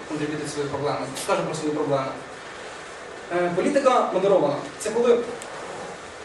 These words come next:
для того, щоб стати бета-тестером, наприклад, проєкт є закритий, комерційний, для того, щоб, для того, щоб стати бета-тестером, треба відповідати якимось умовам. Тобто для того, щоб стати бета-тестером одного з продуктів Monetics One, треба мати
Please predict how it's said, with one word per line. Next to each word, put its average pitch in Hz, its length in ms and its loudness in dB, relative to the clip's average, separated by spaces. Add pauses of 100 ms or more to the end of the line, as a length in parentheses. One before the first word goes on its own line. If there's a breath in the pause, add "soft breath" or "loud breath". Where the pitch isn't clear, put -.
(260)
для 185 80 2
того, 247 120 0
щоб 240 140 0
стати 226 220 4
бета-тестером, 185 600 4 (340)
наприклад, 202 260 4
проєкт 208 220 6
є 190 60 0
закритий, 214 320 2
комерційний, 175 540 0 (240)
для - 80 2
того, 247 120 2
щоб, 214 240 2 (140)
для 180 60 -2
того, 208 160 2
щоб 233 140 2
стати 226 220 2
бета-тестером, 214 640 2
треба 214 300 6
відповідати 185 400 4
якимось 185 320 -2
умовам. 180 280 4 (440)
Тобто - 180 0
для 185 100 2
того, 214 140 6
щоб 214 120 2
стати 208 200 4
бета-тестером 185 520 2
одного 170 200 0
з 170 40 -4
продуктів 170 260 -2
Monetics 170 360 0
One, 277 120 2
треба 185 220 4
мати 185 220 4